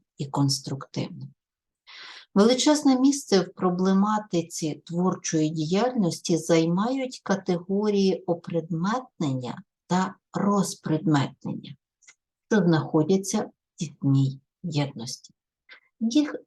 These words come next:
взаємопокладаюча і в той же час взаємозаперечувальна єдність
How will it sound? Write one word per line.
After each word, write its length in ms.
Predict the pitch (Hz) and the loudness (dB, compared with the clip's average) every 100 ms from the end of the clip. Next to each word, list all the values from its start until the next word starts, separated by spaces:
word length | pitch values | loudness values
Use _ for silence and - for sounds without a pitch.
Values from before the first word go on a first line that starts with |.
| - | -2
взаємопокладаюча 1800 | 170 - 208 202 233 220 208 196 - 196 196 208 214 185 - 175 151 - | 0 2 0 4 4 4 2 -4 -2 -2 0 -2 0 -2 0 0 0 0
і 120 | 190 175 | -4 -4
в 80 | |
той 300 | - - 240 | -4 -4 -2
же 200 | 233 196 | 0 -2
час 600 | 175 - - 185 165 - - | -2 -2 0 2 0 -4 -10
взаємозаперечувальна 1800 | 151 - 160 156 220 196 156 135 156 156 147 143 - 135 139 143 147 | -8 -2 -2 0 0 2 0 -2 -4 -2 -2 -4 -6 -6 -4 -2 -2
єдність 680 | 151 156 285 294 170 151 - | -2 -2 -4 -2 -2 -4 -8